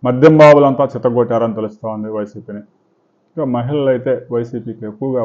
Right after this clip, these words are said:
ఓటేశారని వాళ్ళు చెప్పుకుంటున్నారు. నాలుగో తేదీ దాకా ఎవరు అంచనాలు వాళ్ళకు ఉంటాయి కాబట్టి నాలుగో తేదీ తర్వాత మరో వీడియోలో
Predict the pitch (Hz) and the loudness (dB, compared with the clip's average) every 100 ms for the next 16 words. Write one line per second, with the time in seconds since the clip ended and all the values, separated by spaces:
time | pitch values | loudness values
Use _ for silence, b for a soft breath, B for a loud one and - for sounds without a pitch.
0 | 107 107 110 - 110 107 95 98 120 120 | -6 -8 -12 -14 -14 -12 -4 -2 0 -2
1 | - 131 123 131 135 - _ _ _ _ | -4 -10 -10 -10 -12 -16 _ _ _ _
2 | _ _ _ 110 98 123 151 143 139 139 | _ _ _ -12 -6 -2 -2 -2 -4 -4
3 | 139 143 139 120 127 123 131 127 113 107 | -4 -6 -4 -2 -2 -4 -2 0 0 -2
4 | 110 107 107 104 101 - - _ _ _ | -8 -10 -8 -10 -12 -18 -20 _ _ _
5 | _ _ 113 117 120 117 110 110 110 120 | _ _ -8 -4 -4 -4 -8 -8 -6 -6
6 | 123 113 - - 110 113 127 123 127 123 | -4 -6 -12 -12 -6 0 0 0 0 -2